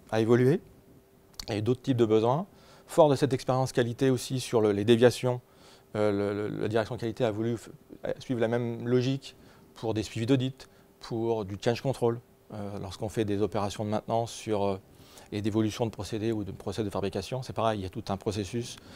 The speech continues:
de, faut valider qui, euh, faut valider la demande, faut valider <clears throat> est-ce que la demande est, <clears throat> est vraiment pertinente, faire des analyses d'impact. Ensuite, quand le, la, la mise en œuvre travaille,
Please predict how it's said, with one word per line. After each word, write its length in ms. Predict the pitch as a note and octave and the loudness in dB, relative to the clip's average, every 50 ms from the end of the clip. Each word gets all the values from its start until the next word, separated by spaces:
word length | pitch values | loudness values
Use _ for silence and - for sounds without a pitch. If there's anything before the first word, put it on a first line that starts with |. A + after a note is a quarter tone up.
| - - - - - | -20 -20 -20 -14 -8
de, 200 | G2+ G2+ G2+ G2 | -4 -2 -2 -2
faut 160 | F#2+ - A2 | -2 -2 -2
valider 380 | G2+ G#2+ G#2 G#2+ G#2+ G#2 A2+ A2 | -2 0 0 0 2 2 2 0
qui, 260 | - - - A2 G#2 | 0 -2 -4 0 2
euh, 140 | G2 G2 F#2+ | 2 2 2
faut 140 | - - G2 | 0 -4 -6
valider 300 | F2+ G#2 G2 G2 G2 G#2 | -4 -2 -2 0 0 2
la 120 | G2+ G#2 | 2 2
demande, 320 | A2+ A#2 A2+ A#2+ B2 C3 B2+ | 2 2 2 0 0 0 -4
faut 120 | - - | -6 -6
valider 440 | G#2+ G2+ G2+ G#2 G#2+ G#2+ A#2 B2+ - - - | -4 -4 -4 -4 -2 0 0 0 0 0 0
<clears throat> 100 | - - | 4 4
est-ce 140 | F3 D#3 - | 4 6 8
que 100 | - D3+ | 12 12
la 100 | C3+ B2+ | 12 12
demande 260 | C3 B2+ B2+ B2+ A#2+ | 12 10 6 8 6
est, 120 | B2+ - - - | 6 4 4 4
<clears throat> 280 | - B3 G3 - - - | 6 6 6 6 2 -2
est 80 | A#2+ | -2
vraiment 200 | G#2+ G#2 A2+ A2 | 0 0 -2 -2
pertinente, 600 | G#2 - G#2 - - B2 A#2 A#2 B2 C3 - - - - - - - - _ _ - - _ - - - - - - - - - - | 0 0 -2 0 0 0 0 2 0 0 -2 -6 -18 -20 -20 -20 -20 -20 _ _ -20 -20 _ -20 -18 -18 -18 -18 -18 -20 -20 -14 -6
faire 160 | - A#2 G#2+ | -2 0 2
des 120 | A2+ G2+ | 2 2
analyses 300 | A2+ A2+ A2+ A2+ A2+ A2 | 2 0 0 0 0 0
d'impact. 600 | G2+ A#2 A#2+ A2+ - A#2+ A#2 A#2+ A#2+ - - - - - - - - | 2 2 2 2 2 2 2 2 0 -4 -12 -20 -20 -20 -20 -12 -8
Ensuite, 440 | - A2 F#2+ - - A#2+ A#2 A#2+ - - | -8 -6 -6 -4 -4 -4 -4 -6 -8 -6
quand 220 | - A2+ A2 A2 | -4 -4 -2 -2
le, 260 | G#2+ G#2+ G#2+ G#2 G#2+ | -2 -2 -2 -2 -2
la, 200 | G#2 G#2 A2+ G#2+ | -2 -4 -6 -6
la 80 | A2 G#2 | -6 -4
mise 180 | G#2 A2 G2 G#2+ | -4 -4 -2 -2
en 100 | G#2+ A2 | 0 0
œuvre 140 | A2+ A2 | 0 -2
travaille, 480 | - - A2 G#2+ A2 A2 A2+ A#2 A2 G#2+ | -2 -2 -2 0 2 2 2 2 0 -2